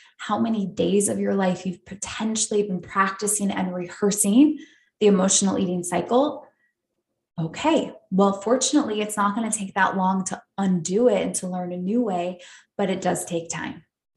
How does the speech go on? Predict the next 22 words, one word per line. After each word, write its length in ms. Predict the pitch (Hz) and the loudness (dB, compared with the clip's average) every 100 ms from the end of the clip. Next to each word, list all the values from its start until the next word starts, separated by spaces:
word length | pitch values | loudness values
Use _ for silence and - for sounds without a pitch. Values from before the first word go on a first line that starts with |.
| - | -12
It 80 | 190 | -8
takes 260 | 185 180 - | -6 -6 -6
time, 600 | 220 220 220 214 202 - _ _ | -2 0 2 0 -4 -8 _ _
practicing, 800 | - 196 196 - 175 - 165 175 - - - _ | -8 -4 -4 -2 0 0 -4 -10 -16 -20 -20 _
recognizing, 960 | 208 196 202 190 190 185 - - - - | 0 0 0 -2 -2 -2 -2 -4 -4 -4
"Oh, 340 | 190 233 - - 190 | 0 0 -2 -10 -6
there's 260 | 196 196 | -4 -2
the 80 | - - | -4 -6
cue. 400 | - 269 233 226 - | 2 4 4 0 -4
My 120 | 190 | -4
brain's 400 | 190 196 208 - | -2 -2 0 -2
telling 260 | 214 220 220 | 0 2 2
me 100 | 226 | 0
to 80 | 220 | -2
go 100 | 226 240 | -4 -2
eat 220 | 247 - | -4 -2
something. 440 | 208 196 196 190 - - _ 190 | -4 -2 -4 -6 -8 -20 _ -4
Let 140 | 190 | -4
me 100 | 220 | -2
pause. 640 | 214 - 294 247 240 240 - - _ | -4 2 4 6 6 2 -6 -16 _
Let 140 | - 214 | -2 2
me 340 | 262 262 - | 2 2 -12